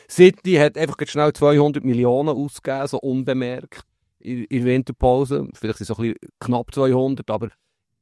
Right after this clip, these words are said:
jetzt für Spieler, die noch nicht, äh, Stammspieler sind, wenn wir ehrlich sind. Also, ja, es sind gute Spieler, gute junge Verteidiger, Riesentalent, aber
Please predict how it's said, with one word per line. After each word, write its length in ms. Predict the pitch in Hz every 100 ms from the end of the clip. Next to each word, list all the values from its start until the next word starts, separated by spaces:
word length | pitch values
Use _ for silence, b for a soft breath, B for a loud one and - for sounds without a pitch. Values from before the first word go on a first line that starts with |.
| _
jetzt 200 | - 180
für 80 | 151
Spieler, 260 | 127 170 175
die 40 |
noch 240 | 165 160 165
nicht, 140 | 185 - - _
äh, 600 | - 156 156 147 143 76 - 95
Stammspieler 560 | 123 151 143 - 160 147
sind, 160 | - 120
wenn 80 | 101
wir 100 | 113
ehrlich 280 | 113 120
sind. 180 | - 131
Also, 360 | 87 92 80 78
ja, 260 | 110 104 90
es 80 | -
sind 120 | 110
gute 300 | 135 - 147
Spieler, 320 | - 139 135
gute 300 | 117 135 -
junge 300 | 123 139 147
Verteidiger, 600 | - - 131 131 123 113
Riesentalent, 920 | 107 123 131 135 - 127 117 113 127
aber 200 | 117 104